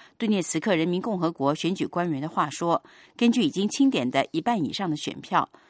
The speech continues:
顿涅茨克代总理扎哈尔琴科遥遥领先，得票率超过百分之七十。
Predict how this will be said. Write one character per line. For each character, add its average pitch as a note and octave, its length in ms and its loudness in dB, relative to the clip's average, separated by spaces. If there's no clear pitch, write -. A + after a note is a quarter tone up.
顿 A3+ 140 2
涅 G3+ 120 4
茨 E3+ 160 -4
克 F3+ 240 2
代 F3+ 220 2
总 F3+ 300 -4
理 B2 280 -2
扎 G#3 160 2
哈 G3+ 160 2
尔 B2+ 180 2
琴 C#3 260 -2
科 A#3+ 340 -2
遥 D#3 120 2
遥 D#3+ 160 0
领 D#3 240 -6
先， F#3 260 -2
得 E3 160 -2
票 G#3+ 180 0
率 F#3+ 180 -2
超 D3+ 220 -4
过 D3+ 200 -2
百 B2+ 160 -8
分 C3 120 -8
之 C#3 140 -6
七 - 220 -4
十。 A#2+ 360 -6